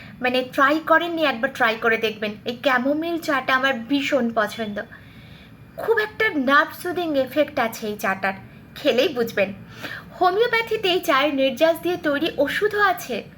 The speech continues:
খুব ভালো শান্ত একটা অবস্থায় পৌঁছে যেতে মনকে সাহায্য করে এই চাটা। এটা কিন্তু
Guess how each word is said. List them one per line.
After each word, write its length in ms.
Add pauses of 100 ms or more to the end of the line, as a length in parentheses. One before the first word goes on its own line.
(540)
খুব 200 (200)
ভালো 600
শান্ত 600
একটা 360
অবস্থায় 600 (100)
পৌঁছে 360
যেতে 380 (400)
মনকে 360
সাহায্য 480
করে 360 (340)
এই 120
চাটা। 400 (1040)
এটা 180
কিন্তু 380